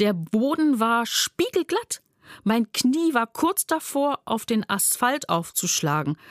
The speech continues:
In der nächsten Sekunde konnte ich mich aber am Kotflügel festhalten, mich wieder hochziehen.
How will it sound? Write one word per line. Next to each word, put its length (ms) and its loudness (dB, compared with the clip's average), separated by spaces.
In 140 2
der 160 2
nächsten 340 2
Sekunde 420 0
konnte 240 -2
ich 80 -2
mich 200 0
aber 200 -2
am 140 0
Kotflügel 540 -2
festhalten, 760 0
mich 140 -10
wieder 200 0
hochziehen. 600 0